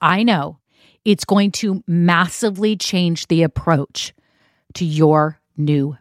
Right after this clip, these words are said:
business. Now, again, you may just be in the idea stage, or maybe you're starting, maybe you're already in the growth stage. Whatever you're doing, it is never too late to lay a foundation that will set you up for success. Now, all of you want fulfilling and impactful businesses, right?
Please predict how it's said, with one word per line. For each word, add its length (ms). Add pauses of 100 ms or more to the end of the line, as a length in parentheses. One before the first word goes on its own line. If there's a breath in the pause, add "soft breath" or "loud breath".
(140)
business. 420
Now, 160
again, 260
you 220
may 180
just 200
be 100
in 80
the 100
idea 260
stage, 300
or 80
maybe 240
you're 80
starting, 460 (320 loud breath)
maybe 180
you're 100
already 280
in 80
the 80
growth 180
stage. 320
Whatever 320
you're 160
doing, 280
it 100
is 120
never 560
too 400
late 600 (640 loud breath)
to 240
lay 320
a 100
foundation 680
that 160
will 100
set 280
you 160
up 160
for 100
success. 560
Now, 160 (340 soft breath)
all 200
of 120
you 140
want 240
fulfilling 420
and 120
impactful 580
businesses, 540
right? 280